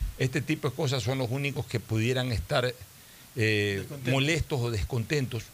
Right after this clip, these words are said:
Speaker 1: Y, y la cosa no es tan así. La cosa no es tan así. El tema del combustible es un tema que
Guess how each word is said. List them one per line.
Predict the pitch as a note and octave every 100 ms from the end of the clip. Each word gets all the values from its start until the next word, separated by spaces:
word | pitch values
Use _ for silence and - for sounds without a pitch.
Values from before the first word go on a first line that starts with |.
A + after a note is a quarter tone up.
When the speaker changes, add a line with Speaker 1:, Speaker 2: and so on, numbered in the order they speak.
| - - -
Speaker 1:
Y, | A2+ -
y | A2+
la | A#2
cosa | - E3+ E3+
no | D#3 E3+
es | E3+ - -
tan | F3 G3 -
así. | - - - G#3+ G#2 - - - - - - - C3+
La | A2
cosa | D#3+ E3+ E3
no | D#3+
es | C#3
tan | - E3+
así. | C#3+ F#3 A#2+ - - -
El | C#3+ C#3
tema | A3 B3+ A#3+
del | G3 D#3
combustible | C#3+ C#3 - G3+ D#3+
es | D#3
un | E3
tema | F3 E3+ D#3
que | C3